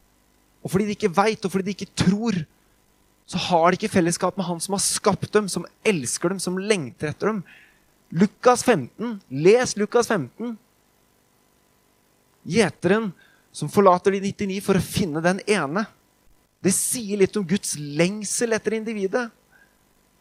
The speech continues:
Kvinnen som rydda hele huset for å finne en tapt sølvmynt og inviterte folk til fest. Fordi den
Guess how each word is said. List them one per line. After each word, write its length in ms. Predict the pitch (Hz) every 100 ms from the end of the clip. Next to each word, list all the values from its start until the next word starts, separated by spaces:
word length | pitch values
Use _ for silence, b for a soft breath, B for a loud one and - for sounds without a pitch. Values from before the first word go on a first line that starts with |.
| _ _ _ _ _ _ -
Kvinnen 400 | 214 233 208 226
som 180 | 220 220
rydda 260 | 220 202 208
hele 460 | - 254 185 214
huset 440 | 202 185 - 226 208 B B -
for 120 | 202
å 40 |
finne 320 | - 208 156
en 60 | 202
tapt 240 | 214 - -
sølvmynt 440 | 208 151 196 190
og 80 | 190
inviterte 480 | 196 202 190 160 202
folk 200 | 180 156
til 100 | 208
fest. 500 | 233 202 - - - - b b b b b _ _ -
Fordi 180 | 175
den 120 | 208